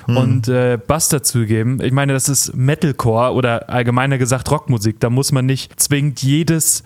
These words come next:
Speaker 2: Wort überbetonen und die Gitarren so ganz vorsichtig dazugeben. Nee, das, das ist Rockmusik. Da muss, da muss,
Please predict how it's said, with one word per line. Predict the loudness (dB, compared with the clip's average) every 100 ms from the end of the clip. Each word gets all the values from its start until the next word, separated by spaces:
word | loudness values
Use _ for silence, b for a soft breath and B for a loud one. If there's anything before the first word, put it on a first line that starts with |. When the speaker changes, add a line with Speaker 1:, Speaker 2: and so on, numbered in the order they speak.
| b
Speaker 2:
Wort | 0 2 0 0
überbetonen | -2 0 0 0 -2 0 0 2 0 0 -2 B
und | -2 0
die | 0
Gitarren | 0 0 0 0 0 -4
so | -8 -4 -2
ganz | -2 -2 -4
vorsichtig | -2 -2 0 -2 -4 -4
dazugeben. | -4 -2 -2 0 0 0 -2 -2
Nee, | 0 0
das, | 0 0 -2 -4 B
das | -2 0
ist | 0
Rockmusik. | -2 -2 -2 0 -2 0
Da | 0
muss, | 2 0 -2 -6 -6
da | -2
muss, | 0 0 -2